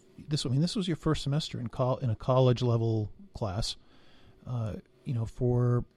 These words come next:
high school students who are interested in applying to Naval Academy, what's, what was the favorite part you had in this class, Mister Fulham?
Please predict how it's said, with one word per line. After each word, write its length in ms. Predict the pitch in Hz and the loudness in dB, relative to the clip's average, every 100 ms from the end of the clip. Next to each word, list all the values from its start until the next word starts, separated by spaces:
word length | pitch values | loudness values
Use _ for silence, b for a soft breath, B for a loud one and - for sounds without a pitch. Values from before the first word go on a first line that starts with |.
| - | -6
high 140 | 151 | -2
school 200 | 147 139 | 0 -2
students 320 | - 127 131 | 0 0 0
who 120 | 135 143 | 0 0
are 80 | |
interested 340 | 147 123 - 139 | 0 -2 -2 0
in 80 | 120 | 4
applying 300 | 131 131 120 | 8 10 12
to 60 | |
Naval 260 | 113 127 131 | 12 10 8
Academy, 440 | 117 120 117 117 B B B B - - - - | 6 2 4 4 B B B B -20 -20 -20 -12
what's, 360 | - 123 - - - | -4 0 0 -2 -4
what 120 | 156 | -4
was 100 | - | -2
the 60 | - | -6
favorite 640 | - - 135 151 156 - | -4 4 6 8 4 2
part 380 | - - 123 - | -2 2 2 2
you 320 | 127 117 120 | -2 2 0
had 640 | 107 - 120 107 104 107 - - - - - | -2 -4 -2 0 -2 -4 -8 -20 -20 -20 -4
in 580 | 135 120 113 110 110 104 - | 2 4 6 4 2 0 -2
this 200 | 113 - | -4 -4
class, 600 | - 104 - - - - _ _ _ _ _ _ _ - | -6 -8 -8 -12 -12 -14 _ _ _ _ _ _ _ -14
Mister 180 | 120 - | -14 -8
Fulham? 260 | 120 107 | -8 -8